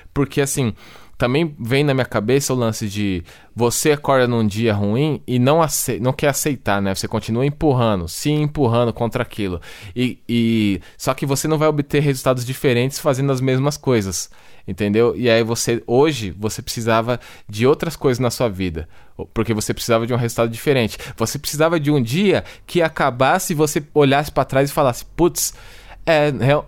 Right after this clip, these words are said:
não, até que não foi um dia tão ruim pra quem acordou mal, né?" Só que você continua fazendo as mesmas coisas de todos os dias, se, se jogando contra a parede, como tem que ser normalmente,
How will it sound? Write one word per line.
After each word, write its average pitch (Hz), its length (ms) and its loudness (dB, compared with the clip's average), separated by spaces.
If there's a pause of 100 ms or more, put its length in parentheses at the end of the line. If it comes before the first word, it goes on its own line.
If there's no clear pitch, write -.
não, 151 280 2
até 160 220 0
que 190 80 -2
não 180 100 0
foi 156 160 2
um 160 80 2
dia 151 160 2
tão 156 220 2
ruim 135 200 2
pra 120 160 0
quem - 160 0
acordou 120 640 2
mal, 101 400 2
né?" 98 220 0 (320)
Só 151 160 2
que 156 160 -8
você 147 260 0
continua 147 380 0
fazendo 143 240 0
as 123 100 2
mesmas 165 340 0
coisas 139 220 2
de 120 80 -6
todos 131 220 -4
os 113 160 -2
dias, 120 240 2
se, - 240 -6 (100)
se 131 500 -2
jogando 113 440 0
contra 113 240 -2
a 104 40 -2
parede, 107 380 2
como 107 400 -2
tem 104 180 -2
que - 80 -6
ser 104 160 -2
normalmente, 101 800 0